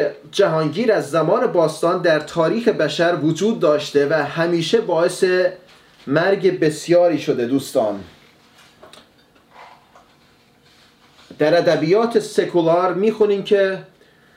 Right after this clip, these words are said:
روفوس افسوسی که در قرن اول زیست می‌کرد، دربارهٔ بیماری جهانگیر که سه قرن قبل از مسیح در مصر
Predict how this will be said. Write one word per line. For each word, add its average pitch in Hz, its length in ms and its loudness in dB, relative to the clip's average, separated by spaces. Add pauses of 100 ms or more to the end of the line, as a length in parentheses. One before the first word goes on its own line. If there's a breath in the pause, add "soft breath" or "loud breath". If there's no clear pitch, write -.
(300 soft breath)
روفوس 208 560 0
افسوسی 175 760 0
که 214 140 2
در 160 200 0
قرن 208 440 0 (140)
اول 156 680 0 (180)
زیست 170 460 -4
می‌کرد، 156 420 0
دربارهٔ 170 560 2
بیماری 170 680 2
جهانگیر 160 840 -2
که 180 120 2
سه 226 240 -2
قرن 180 420 0
قبل 160 460 -2
از 143 240 0
مسیح 160 640 -2
در 151 240 2
مصر 156 520 0